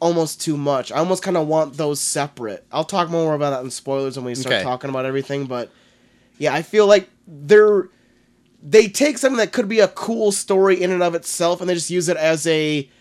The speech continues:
Speaker 1: roundabout way to explain why he's going crazy and killing people.
Speaker 2: Mm-hmm. Um, I don't really have much to say that isn't a spoiler,
Speaker 1: Mm-hmm.
Speaker 2: but I, I was kind of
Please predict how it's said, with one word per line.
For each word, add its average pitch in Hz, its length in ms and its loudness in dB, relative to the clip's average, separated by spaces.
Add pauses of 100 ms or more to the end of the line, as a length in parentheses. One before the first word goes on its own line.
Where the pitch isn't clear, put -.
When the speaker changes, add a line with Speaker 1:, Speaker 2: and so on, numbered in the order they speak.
(380)
Speaker 1:
roundabout 175 480 2
way 170 220 4
to 175 200 0
explain 165 640 -2
why 147 260 2
he's 147 180 -4
going 147 280 -4
crazy 139 420 -4
and 127 140 -6
killing 123 340 -8
people. 101 560 -12
Speaker 2:
Mm-hmm. - 1200 -12
Um, 127 460 2 (460)
I 175 100 8
don't 220 140 6
really 196 200 6
have 175 100 4
much 160 240 0
to 147 60 -8
say 156 200 0
that 135 200 -2
isn't 143 300 -2 (100)
a 135 100 0
spoiler, 156 640 0
Speaker 1:
Mm-hmm. 165 440 -10 (340)
Speaker 2:
but 139 380 2
I, 143 300 4 (100)
I 165 240 4
was 165 180 2
kind 208 400 0
of 202 360 0